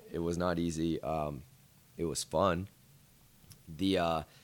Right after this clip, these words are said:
you know, some of the cool parts of that course was really some of the lap that we ran in the middle of the night. <clears throat> That was the real test for her,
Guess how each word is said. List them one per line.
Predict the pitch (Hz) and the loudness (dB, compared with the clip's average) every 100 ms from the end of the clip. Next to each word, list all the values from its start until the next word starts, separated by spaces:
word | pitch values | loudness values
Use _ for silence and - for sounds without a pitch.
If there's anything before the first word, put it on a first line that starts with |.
| - | -4
you | 107 | 0
know, | 98 | 2
some | - 110 | 2 2
of | |
the | 80 | 0
cool | - 101 | 0 0
parts | - 76 - | 2 2 2
of | 71 | -2
that | - | -2
course | 90 90 - | 0 0 0
was | 71 | -2
really | 80 87 76 - - - - - - - - | 0 2 0 -4 -14 -20 -20 -20 -20 -20 -14
some | - - 90 | -2 0 2
of | 90 82 82 - - | 2 2 0 -4 -4
the | 69 | -2
lap | 76 82 80 - | 0 0 -2 -4
that | 80 | -4
we | 85 | -4
ran | 73 71 87 78 | -2 -4 -4 -6
in | 73 | -6
the | |
middle | 80 87 | -6 -6
of | 76 | -6
the | 73 | -8
night. | 78 87 80 - - - - | -4 -4 -4 -6 -14 -10 -2
<clears throat> | - 82 - - - - - _ - | -2 -2 -12 -20 -20 -20 -20 _ -4
That | 85 95 | 2 2
was | 92 - | 2 -2
the | 80 | -4
real | 90 85 | -2 -4
test | - 78 82 - | -4 -4 -4 -6
for | 78 | -8
her, | 69 71 | -6 -8